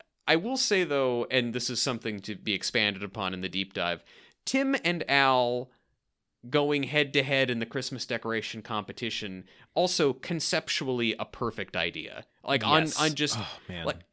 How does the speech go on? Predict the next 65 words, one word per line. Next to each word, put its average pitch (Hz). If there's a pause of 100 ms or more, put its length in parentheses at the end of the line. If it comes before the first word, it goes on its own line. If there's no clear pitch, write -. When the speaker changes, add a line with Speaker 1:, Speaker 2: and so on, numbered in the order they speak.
(140)
Speaker 1:
when 190
they 190
announced, 208
like, 139
you 151
know, 139
at 139
the 151
beginning 151
of 120
the 123
episode, 117
you 127
know, 101
and 101
Al 117
is -
talking 117
about, 98
"Oh, 170
I've 127
moved 147
into 143
Tim's 156
neighborhood, 123
and 110
so -
that 151
means 147
I'm 139
eligible 147
for -
the 123
decoration 139
contest." 113
I 120
just -
kind 165
of, 117
like, 110 (280)
I 127
put -
my 131
hands 147
to 131
my 110
head, 151
and 98
I -
was 117
like, 107
"Oh 131
my 107
God, 107
how 143
did 117
I 107
not 107
think 160
of 123
this? 107
This 160
is 175
Speaker 2:
<laughs> 104
Speaker 1:
amazing." 151